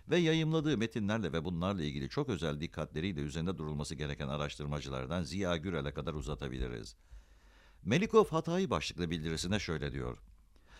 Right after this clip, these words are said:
"Hatayi'nin nüshaları çok çabuk kopyalar yazıldığı için bozuldu.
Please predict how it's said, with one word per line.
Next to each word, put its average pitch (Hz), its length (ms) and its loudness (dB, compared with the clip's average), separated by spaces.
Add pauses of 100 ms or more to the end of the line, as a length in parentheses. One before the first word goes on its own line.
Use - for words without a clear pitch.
(120)
"Hatayi'nin 175 680 6
nüshaları 104 500 2
çok - 240 -2
çabuk 85 300 -2
kopyalar 82 440 2
yazıldığı 73 500 -2
için 73 360 -2
bozuldu. 67 520 -4